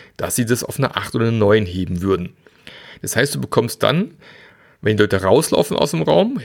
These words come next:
kleben sie einfach hin, müssen nichts dazu sagen. Und du hast am Ende als Moderator quasi deine Feedback-Tür. Du siehst zum einen, wie dein Rating ist, also wo haben sie vermehrt Zettel hingeklebt, eher oben, eher Mitte, eher unten.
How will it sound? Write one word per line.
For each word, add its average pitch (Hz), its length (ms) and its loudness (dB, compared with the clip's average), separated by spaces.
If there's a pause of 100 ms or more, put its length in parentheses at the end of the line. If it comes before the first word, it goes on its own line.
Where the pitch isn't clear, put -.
(160)
kleben 117 180 0
sie 104 80 -4
einfach - 220 -6
hin, 170 120 2
müssen 131 140 -4
nichts - 160 -6
dazu - 220 -6
sagen. 160 340 -2 (420)
Und 113 80 -6
du 123 60 4
hast 151 140 2
am 147 80 0
Ende 147 160 2
als 123 120 -2
Moderator 104 560 -2
quasi 117 300 -2
deine 104 220 0
Feedback-Tür. 165 680 -2 (520)
Du 107 80 -2
siehst 139 260 -2
zum 127 160 -2
einen, 151 520 0
wie 107 160 -4
dein 95 220 0
Rating 139 360 0
ist, 233 160 -4
also 95 160 -8
wo 95 120 -2
haben 107 140 -4
sie 104 160 -2
vermehrt 101 380 -2
Zettel 135 180 -4
hingeklebt, 175 560 -4
eher 101 340 2
oben, 147 300 2
eher 104 160 2
Mitte, 143 280 0
eher 147 200 4
unten. 208 320 0